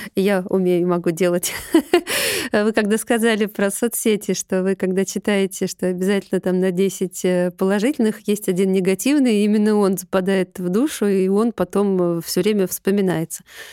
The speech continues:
Это вообще как бы психологический феномен, он изучен, описан, что вот эти негативные, э, переживания больше ранят,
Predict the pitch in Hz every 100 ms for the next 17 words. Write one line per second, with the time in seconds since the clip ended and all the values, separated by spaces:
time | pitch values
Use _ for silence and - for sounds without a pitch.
0 | - - 233 226 - 220 180 185 175 170
1 | - 180 185 185 175 - 180 - 180 175
2 | 208 285 208 185 160 190 285 196 180 156
3 | - 226 - 190 - - - - - -
4 | - - 180 175 185 180 185 185 - 196
5 | 185 175 170 170 170 170 165 - 175 180
6 | 180 185 277 294 240 202 196 _ _ -
7 | 185 202 190 - 175 208 294 220 -